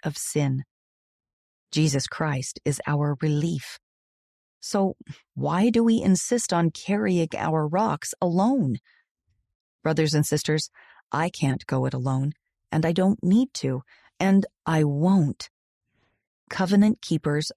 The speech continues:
are blessed with the Savior's relief. Repentance through the atonement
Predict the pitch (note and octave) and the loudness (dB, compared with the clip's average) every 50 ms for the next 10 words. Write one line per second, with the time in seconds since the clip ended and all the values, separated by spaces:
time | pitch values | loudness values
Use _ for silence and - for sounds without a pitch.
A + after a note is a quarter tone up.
0 | _ - D3 D3+ C#3+ D3 - C#3 C#3+ D3+ D#3 D3 C#3+ C3 - - - - _ - | _ -6 -4 -4 -4 -4 -4 -4 -2 0 0 0 -2 -4 -8 -12 -16 -18 _ -4
1 | - D3 D3 - C#3+ C3 - - - D#3 D#3 D3+ - D#3+ D#3 D3+ D3+ - - D3+ | -4 -2 -2 -2 -4 -6 -4 -2 0 0 0 0 0 -2 -2 -2 -2 -4 -4 -2
2 | D3 C#3 C3+ C3+ C3 B2 - - - _ _ _ _ _ _ _ _ _ _ _ | -2 0 -2 -2 -4 -6 -10 -16 -20 _ _ _ _ _ _ _ _ _ _ _
3 | _ _ _ _ _ _ - E3 E3 - - F#3+ A#3 A3+ - - C#3 B2+ - - | _ _ _ _ _ _ -6 -4 -4 -2 0 2 2 2 2 0 -2 -2 -4 -8
4 | - - _ _ _ _ _ - - F3+ E3 D3+ D#3 D3 C3 - - - G#3 A3+ | -12 -16 _ _ _ _ _ -4 -2 0 2 2 2 2 0 -2 0 2 4 6
5 | A#3 A#3+ B3+ B3 A#3 | 6 6 4 2 0